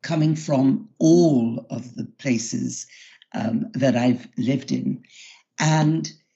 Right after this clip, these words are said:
I've experienced many cultures. I'm someone who worries about culture. I have a deep anxiety about the fact that culture is often analogous with limitations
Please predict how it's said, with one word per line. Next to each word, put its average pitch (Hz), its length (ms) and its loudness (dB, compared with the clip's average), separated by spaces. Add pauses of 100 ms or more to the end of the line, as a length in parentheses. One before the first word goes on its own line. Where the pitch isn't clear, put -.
(120)
I've 165 140 -2
experienced 247 640 2
many 190 300 0
cultures. - 880 -8 (320)
I'm 156 160 0
someone 220 460 2
who 175 720 0 (520)
worries 143 540 0
about - 400 -6
culture. 67 540 -6 (440)
I 175 200 2 (140)
have 160 120 -2
a 170 60 -2
deep 196 580 0
anxiety 135 1040 -6 (220)
about 165 400 -2
the 170 80 -8
fact 160 380 -10
that 135 220 -8
culture 151 800 -6
is 143 360 -2
often 139 640 0 (280)
analogous 147 1000 -2
with - 480 -10 (280)
limitations - 1400 0